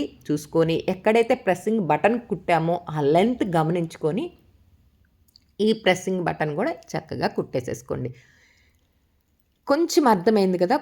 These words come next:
కొంచెమే అర్థమైంది కదా. ఈసారి సందర్భాన్ని బట్టి ఇంకొకసారి ఇంకొక వీడియోలో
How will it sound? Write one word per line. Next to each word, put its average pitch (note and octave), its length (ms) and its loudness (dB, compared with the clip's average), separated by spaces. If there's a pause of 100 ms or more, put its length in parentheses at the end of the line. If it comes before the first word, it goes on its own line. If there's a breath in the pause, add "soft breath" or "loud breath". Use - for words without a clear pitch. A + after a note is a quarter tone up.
కొంచెమే B3+ 440 2
అర్థమైంది F#3+ 500 4
కదా. A3 240 -2
ఈసారి C4 420 0
సందర్భాన్ని G#3+ 720 0
బట్టి F#3+ 200 -2 (100)
ఇంకొకసారి A3+ 680 -2
ఇంకొక F3 300 -4
వీడియోలో E3+ 400 0